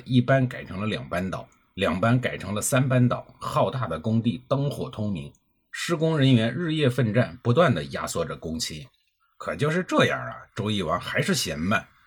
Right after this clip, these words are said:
他急到了什么程度呢？犬丘的新宫殿还没建好呢，周懿王就迫不及待地下令迁都了。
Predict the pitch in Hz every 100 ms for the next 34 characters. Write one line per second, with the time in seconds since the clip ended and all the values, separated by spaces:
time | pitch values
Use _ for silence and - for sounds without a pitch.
0 | _ 135 127 104 147 160 131 - 135 202
1 | - 78 80 87 73 - _ _ _ _
2 | - - 123 117 135 175 135 127 175 170
3 | 170 160 120 131 165 180 196 123 101 -
4 | 76 76 _ _ - 92 87 76 73 90
5 | 80 - 160 131 90 82 87 95 76 -
6 | - 85 87 80 - 80 78 78 73